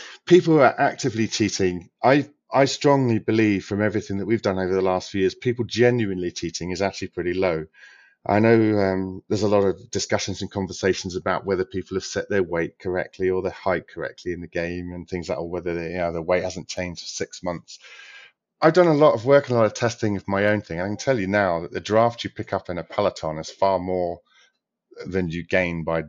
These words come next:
dropping a few kilos on your weight. Um, and height has a bigger, it seems to have a bigger impact, um,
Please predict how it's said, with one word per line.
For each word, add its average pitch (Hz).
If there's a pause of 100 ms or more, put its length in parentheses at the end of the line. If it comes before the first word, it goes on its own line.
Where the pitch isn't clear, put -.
(100)
dropping 82
a 76
few 78
kilos 80
on 78
your 76
weight. 73 (760)
Um, 76
and 85
height 95
has 80
a 80
bigger, 82
it 80
seems 104
to -
have 90
a -
bigger 87
impact, - (520)
um, 82